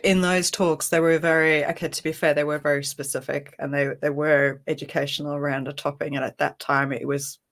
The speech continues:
you know, a Facebook marketing. <sighs> So I didn't, other than the way I might dress and, uh, come on stage and talk to people there, there was, there was no other articulation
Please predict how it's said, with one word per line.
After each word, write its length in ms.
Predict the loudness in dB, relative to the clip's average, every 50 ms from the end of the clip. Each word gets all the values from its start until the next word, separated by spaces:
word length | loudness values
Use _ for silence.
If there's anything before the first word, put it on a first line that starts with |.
| _ _
you 140 | -10 -8 -6
know, 200 | -4 -4 -4 -6 -8
a 40 | -10
Facebook 640 | -10 -6 -4 -4 -4 -4 -6 -6 -6 -6 -6 -6 -10 -14 -6
marketing. 640 | -4 -2 -2 -2 -2 -6 -8 -8 -8 -8 -8 -10 -10
<sighs> 60 | -12 -12 -10 -12 -12 -14 -14 -16 -16 -18 -20 -20 -20 -20 _ _ _ _ _ _ _ _
So 240 | -6 6 6 8 10
I 100 | 10 8
didn't, 420 | 6 4 0 0 0 0 -2 -4 -8 _ _ _ _ _ _ _ _ _ _
other 220 | 6 6 6 6
than 560 | 6 6 6 6 6 4 2 0 -2 -6 -10 0
the 120 | 2 4 8
way 180 | 10 10 10
I 60 | 10
might 380 | 10 8 6 4 4 2 -2 -10 -12 -14
dress 420 | -4 2 4 6 6 6 2 -2 -2
and, 100 | -2 -2
uh, 40 | -2 -4 -8 -14 _ _ _ _
come 200 | -2 0 2 2
on 120 | 2 0
stage 340 | -2 0 0 2 2 2 0
and 120 | -2 -6
talk 240 | -4 -4 -6 -6 -6
to 100 | -10 -12
people 420 | -10 -8 -8 -6 -6 -6 -6 -4 -2
there, 440 | 0 4 4 4 4 4 2 -2 -6 0
there 120 | 0 2 2
was, 240 | 2 -2 -4 -8 -12 -18 -20 _ _ -10
there 200 | -4 -2 0 0
was 180 | 0 0 0
no 400 | -2 -2 0 0 0 0 2 2
other 400 | 2 0 0 0 0 0 0 -2 -4 -8 -16 _ _ _ _ _ _ _ -4
articulation 1120 | -4 -4 -2 -2 -6 -6 -6 -6 -4 -2 -2 -2 -2 -2 -4 -6 -6 -6 -8 -10 -10 -12